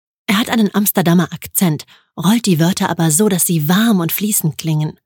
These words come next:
Als Nella die Pantoffeln entgegennimmt, berühren ihre Finger seine Haut.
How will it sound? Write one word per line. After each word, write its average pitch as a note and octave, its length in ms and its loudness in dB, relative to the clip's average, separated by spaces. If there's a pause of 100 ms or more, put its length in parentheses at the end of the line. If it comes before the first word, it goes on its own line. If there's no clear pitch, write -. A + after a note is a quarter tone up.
(680)
Als A3+ 180 -2
Nella B3+ 180 4
die A3+ 120 0
Pantoffeln E3+ 500 0
entgegennimmt, E3 680 0 (180)
berühren G#3 440 2
ihre D#3 200 -4
Finger F3+ 340 2
seine C#3+ 320 -2
Haut. D#3 320 -8